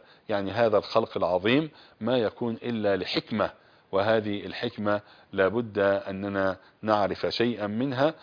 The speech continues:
وإن خفي عنها، عنا بعض هذه الحكم، لكنها لابد أن تكون ح-، لحكمة. "ما خلقت هذا باطلا"، وإن لم نعلم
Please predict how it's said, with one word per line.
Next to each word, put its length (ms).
وإن 320
خفي 360
عنها، 680
عنا 680
بعض 320
هذه 680
الحكم، 480
لكنها 580
لابد 360
أن 140
تكون 460
ح-، 140
لحكمة. 560
"ما 160
خلقت 420
هذا 400
باطلا"، 440
وإن 340
لم 140
نعلم 500